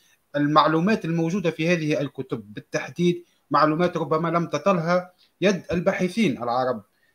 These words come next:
دافيد بحث عنها وترجمها بنفسه إلى العربية، وترجم منها مقاطع، تعلم منها ونقلها إلينا. هذا المطلوب أن ما، ما نتعلمه من دافيد، في انتظار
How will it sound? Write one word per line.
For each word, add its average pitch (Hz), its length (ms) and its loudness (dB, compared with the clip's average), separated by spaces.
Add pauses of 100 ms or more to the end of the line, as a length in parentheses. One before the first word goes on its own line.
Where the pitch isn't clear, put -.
(120)
دافيد 131 320 0
بحث 139 300 -4
عنها 160 320 0
وترجمها 160 600 0
بنفسه 147 600 -2
إلى 117 100 -2
العربية، 127 640 -2 (340)
وترجم 151 560 0
منها 151 180 -2
مقاطع، 151 540 4 (360)
تعلم 147 440 4
منها 127 320 0 (240)
ونقلها 156 640 2
إلينا. 135 480 -2 (440)
هذا 190 200 4
المطلوب 180 520 0
أن 165 380 -4
ما، 156 340 -2
ما 156 180 2
نتعلمه 156 500 0
من 127 180 -4
دافيد، 117 280 -2
في 151 100 -4
انتظار 175 460 2